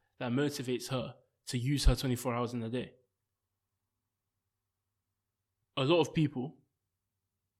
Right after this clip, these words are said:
I have more internal influences that motivate me to fight against my external influences in order to achieve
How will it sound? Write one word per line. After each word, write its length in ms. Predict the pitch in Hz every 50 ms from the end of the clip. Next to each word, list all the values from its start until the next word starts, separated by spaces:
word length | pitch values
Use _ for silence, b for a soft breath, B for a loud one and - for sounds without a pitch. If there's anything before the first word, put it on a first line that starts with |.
| _ _ _ _ _ _ _ _ _ _ _ _ _ _ _ _ _ _ _ _ _
I 140 | 147 147 156
have 300 | 147 151 156 139 120 123
more 300 | 135 135 139 147 147 147
internal 460 | 131 135 123 - 139 143 139 135 123
influences 640 | 117 113 - - 117 104 - - 101 - - - - -
that 160 | - 127 101 160
motivate 420 | 135 139 131 - 131 127 123 120
me 280 | 127 123 117 120 120 - _ _ _ _ _ _ _ _ _ _ _ _ _ _ _ _ _ _ _ _ _ -
to 80 | - 139
fight 400 | - - - 151 151 147 - -
against 680 | 180 - - _ _ - - 156 156 151 151 - - -
my 160 | 135 131 123
external 440 | 117 - - - - 123 117 117 113
influences 720 | 113 110 - - 131 110 - - - - - - - - - - _ _ _ _ _ _ _ _ _ _ _ _ _ _ _ _ _ _ _ _ _ _ _ _ _ _ _ _
in 120 | 139 135
order 220 | 135 135 131 123 120
to 200 | 120 - - 120
achieve 560 | 113 - - - 131 123 117 113 - - -